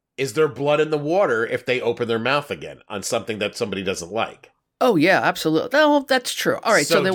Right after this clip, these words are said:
Speaker 1: do, so do they learn their lesson? Be like, "We got, we, you know."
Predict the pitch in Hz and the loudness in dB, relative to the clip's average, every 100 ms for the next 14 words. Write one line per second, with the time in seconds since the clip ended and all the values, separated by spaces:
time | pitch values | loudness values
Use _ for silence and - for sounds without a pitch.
0 | 147 170 170 156 160 151 151 165 165 160 | -2 -2 0 0 2 2 2 2 2 2
1 | 156 165 147 143 139 123 131 127 143 127 | 2 0 0 0 0 0 -2 -4 -4 -8
2 | - _ _ 131 117 | -12 _ _ -4 -2